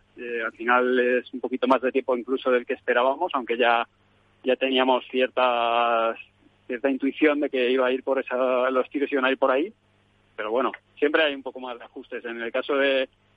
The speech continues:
eh, de pare-, cuando se forma una pareja nueva, el primer torneo, bueno, pues básicamente lo que va a venir es a, a confirmar que lo, lo que estábamos esperando es lo que vamos a tener delante los, durante los partidos.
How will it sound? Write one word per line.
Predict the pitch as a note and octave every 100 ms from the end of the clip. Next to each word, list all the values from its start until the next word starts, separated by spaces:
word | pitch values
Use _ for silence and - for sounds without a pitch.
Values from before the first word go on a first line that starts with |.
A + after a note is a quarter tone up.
| -
eh, | D#2+ A2+
de | A#2+
pare-, | B2+ C3 B2+
cuando | B2 B2
se | -
forma | - C3+
una | C3+
pareja | C3 C#3 C3+
nueva, | C3+ C3+ C#3 C#3+
el | C3+
primer | A#2+ B2+ A#2
torneo, | A#2+ A#2 B2 B2+ B2 - - _ -
bueno, | A#2 A2
pues | - -
básicamente | A#2+ A#2+ B2+ B2 B2+ -
lo | B2+
que | B2
va | A#2+
a |
venir | B2+ C3 C3+
es | B2+
a, | C3+ A#2+ A#2+ _ _ _ _ _ _
a | B2
confirmar | B2 B2+ B2+ B2 C3 B2+
que | C3+ C3 C3+ C3 C3
lo, | C3 - -
lo | C3+ C#3
que | -
estábamos | - C#3 D3 C#3+
esperando | C#3 C#3 C#3 C#3 C#3 C3+ - _ _ _ _
es | C3+ C3+
lo | C3+
que | C#3+
vamos | C#3+ C#3+
a | D3
tener | C3+ C3+ C#3 C3+
delante | C3+ C#3 D3+ D3 F#3+
los, | E3 C#3+ - D3+
durante | D3 C#3+ C#3+
los | C3+
partidos. | - C3+ D3+ E3 A3